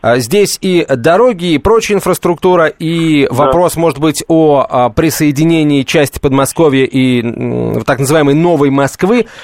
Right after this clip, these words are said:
Speaker 1: Как
Speaker 2: Мгм.
Speaker 1: вам вообще эта собянинская пятилетка с точки зрения всевозможного строительства?
Speaker 2: Ну, я бы не стал говорить, что это собянинская пятилетка. Я попробую как бы оценить вообще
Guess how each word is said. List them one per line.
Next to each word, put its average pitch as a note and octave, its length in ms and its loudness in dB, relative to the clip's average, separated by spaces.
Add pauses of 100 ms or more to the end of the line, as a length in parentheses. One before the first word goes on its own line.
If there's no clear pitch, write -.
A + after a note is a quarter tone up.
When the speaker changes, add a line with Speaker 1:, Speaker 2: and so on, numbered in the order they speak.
(120)
Speaker 1:
Как A#3+ 200 2
Speaker 2:
Мгм. G#3+ 100 -2
Speaker 1:
вам E3+ 100 0
вообще D#3 220 -2
эта D3 160 -2
собянинская D#3 560 0
пятилетка G3 420 0
с - 60 -6
точки - 260 -2
зрения E3 420 2
всевозможного C#3 760 0
строительства? C3+ 840 -4 (2000)
Speaker 2:
Ну, G3+ 280 0
я F3+ 300 -2
бы G3 140 -4
не G3+ 140 -4
стал A3+ 220 -2
говорить, F3 240 -4
что F3 120 -6
это D#3+ 240 -6
собянинская A#2+ 1120 -2
пятилетка. C3 920 -4
Я C3+ 280 -2
попробую C#3 760 -2 (180)
как B2 200 -4
бы C3 100 0
оценить C#3+ 460 -4
вообще D3 420 0